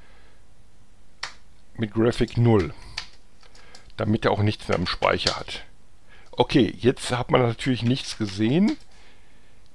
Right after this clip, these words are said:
Ähm, dann bauen wir da mal so eine Vorschleife ein oder so eine, so eine Keys-Schleife. Fünfundsechzig, get K-Dollar, K wie Key,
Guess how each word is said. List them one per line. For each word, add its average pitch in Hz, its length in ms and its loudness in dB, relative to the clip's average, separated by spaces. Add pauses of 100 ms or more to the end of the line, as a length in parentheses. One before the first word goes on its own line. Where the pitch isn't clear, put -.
(280)
Ähm, 120 260 4
dann 110 160 2
bauen 117 200 6
wir 135 60 4
da 127 100 4
mal 120 180 6
so 117 120 4
eine 110 200 6
Vorschleife 156 1080 4 (220)
ein 160 680 4
oder 110 180 0
so 113 100 0
eine, 113 320 4 (760)
so 110 140 -4
eine 104 140 2
Keys-Schleife. 160 1040 2 (180)
Fünfundsechzig, 123 1300 0 (760)
get - 540 -2 (560)
K-Dollar, 147 840 4 (1300)
K 107 300 -2
wie 107 120 -6
Key, 170 500 -4